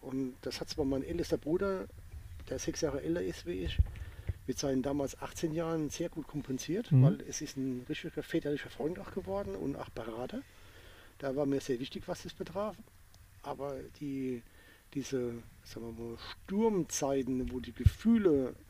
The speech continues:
Speaker 1: nicht greifbar sind, wo man,
Speaker 2: Mhm.
Speaker 1: wo man Schwierigkeiten hat, sich zu formulieren, wo man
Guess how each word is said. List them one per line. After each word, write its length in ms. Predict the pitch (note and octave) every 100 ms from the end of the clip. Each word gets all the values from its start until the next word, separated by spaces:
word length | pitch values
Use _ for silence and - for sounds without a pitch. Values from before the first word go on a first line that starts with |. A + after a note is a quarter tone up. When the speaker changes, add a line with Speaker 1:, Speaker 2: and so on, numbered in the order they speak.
| - - - -
Speaker 1:
nicht 240 | - F3 -
greifbar 420 | D3 D3+ - -
sind, 500 | - - G#2+ A2 A2
wo 60 | B2
man, 180 | C3+ C3+
Speaker 2:
Mhm. 60 | D#3+ -
Speaker 1:
wo 120 | D3
man 180 | D3 C#3
Schwierigkeiten 680 | - A3+ A3+ - F3+ E3 C#3+
hat, 120 | D#3+
sich 160 | -
zu 100 | -
formulieren, 640 | D3 C#3 C3+ C3+ B2+ A#2 A2+
wo 60 | D3+
man 260 | D3+ D3+